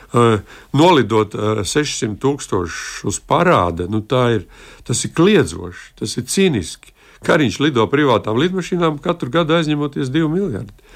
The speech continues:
Nu, nolidoja, starp citu, to naudu, kas bija paredzēta,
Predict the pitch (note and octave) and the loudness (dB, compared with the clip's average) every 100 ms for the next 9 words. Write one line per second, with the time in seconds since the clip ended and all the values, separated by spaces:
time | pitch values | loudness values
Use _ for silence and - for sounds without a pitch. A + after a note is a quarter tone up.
0 | - - - - C#3 - - - - E3 | -20 -20 -12 0 2 2 -6 -8 2 4
1 | E3+ A2+ B2 A2+ G#2+ C3+ G#2 - C#3+ B2 | 4 4 4 2 0 -4 -4 -4 -4 -6
2 | D3 C#3+ A2+ C3 E3+ F3+ F#3 C#3+ C#3+ C#3 | 0 0 4 2 2 0 -4 -4 -4 -4
3 | E3+ E3 D3 E3 E3 E3 | -2 0 0 0 -2 -2